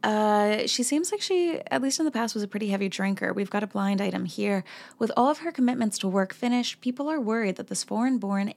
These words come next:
A-list mostly television actress last seen in a huge pay cable show will increase her already high level of daily alcohol take. Now, we also have a lot of blind items. For the sake of time, I'm just gonna wrap them all into one.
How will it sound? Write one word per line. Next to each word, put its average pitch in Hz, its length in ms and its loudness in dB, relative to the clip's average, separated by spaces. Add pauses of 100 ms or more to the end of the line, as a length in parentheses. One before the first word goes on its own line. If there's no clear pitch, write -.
A-list 220 640 -2
mostly 190 480 -2 (360)
television 247 500 0
actress 196 460 -2
last 247 260 -2
seen 208 220 -4
in 196 100 -4
a 190 60 -2
huge 226 320 -4
pay - 160 -4
cable 247 340 -4
show 233 240 -4
will 214 160 -4
increase 233 520 -4
her 294 140 -6
already 208 360 0
high 185 320 -2
level 180 420 -2
of 180 140 -6
daily 180 400 -6
alcohol 196 480 -4
take. - 380 -16 (580)
Now, 214 480 4 (420)
we 240 140 4
also 262 180 4
have 311 140 4
a 330 60 4
lot 233 200 4
of 240 100 -2
blind 208 280 2
items. 180 400 2
For 196 100 -4
the 185 80 -4
sake 196 220 0
of 233 100 -6
time, 190 560 0
I'm 185 160 0
just 180 160 0
gonna 190 160 0
wrap 180 360 2
them 185 180 2
all 180 160 2
into 180 240 -6
one. 208 400 2